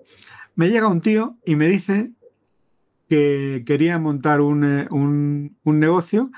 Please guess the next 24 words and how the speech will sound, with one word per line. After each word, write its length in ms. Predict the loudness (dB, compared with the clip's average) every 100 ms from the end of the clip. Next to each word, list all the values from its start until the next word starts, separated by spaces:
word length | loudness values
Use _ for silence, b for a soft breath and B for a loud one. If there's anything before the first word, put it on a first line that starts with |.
| B B -4
para 720 | -2 0 -2 0 0 0 -2
arreglar 720 | -2 -2 -2 0 0 2 2
los 200 | 0 -2
coches 520 | -2 -4 0 -2 -2 -10 -10
vía 280 | -2 -2 -2
telemática 680 | -6 -8 -10 -12 -12 -14 -18 _ _ B B
y 80 | -2
que 140 | 0 2
iba 120 | 0
a 60 |
cobrar 300 | 0 0 0
cien 200 | -2 -4
euros 360 | 0 0 0 -2
al, 500 | -6 -4 -6 -8 -14 b b b b -8
al 140 | -6
año. 340 | -6 -8 -14 _ _ _ -6
Digo, 280 | -4 -4 -4
"Es 220 | -4 -2
una 200 | 0 2
idea 340 | 2 0 -2 _ _ _ -2
excepcional". 1000 | -2 -2 -4 -4 -4 -8 -2 -2 -2 -10 _ -20 B B B -4
Ahora, 320 | -2 0 -2 -4
dime 320 | -2 0 0
tú, 300 | 0 -2